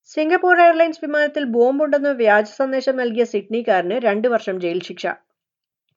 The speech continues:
രണ്ടായിരത്തി പത്തൊൻപത് March ഇരുപത്തിയഞ്ചിന്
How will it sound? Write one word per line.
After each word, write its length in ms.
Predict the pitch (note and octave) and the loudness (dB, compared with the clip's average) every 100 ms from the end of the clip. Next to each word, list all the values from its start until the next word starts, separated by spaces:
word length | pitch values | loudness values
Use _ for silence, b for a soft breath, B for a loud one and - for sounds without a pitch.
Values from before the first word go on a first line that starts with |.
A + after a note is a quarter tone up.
| - | -8
രണ്ടായിരത്തി 440 | F3 F3 F#3+ F#3 | -4 -2 -2 -2
പത്തൊൻപത് 520 | G3+ F3+ G3+ F#3+ F#3+ F#3 | -4 -4 -4 -4 -4 -2
March 380 | F3 F3 F3 F#3+ | -4 -4 -6 -6
ഇരുപത്തിയഞ്ചിന് 800 | F3+ F3+ G3 F3+ E3+ E3+ F3 | -4 -6 -6 -8 -6 -6 -8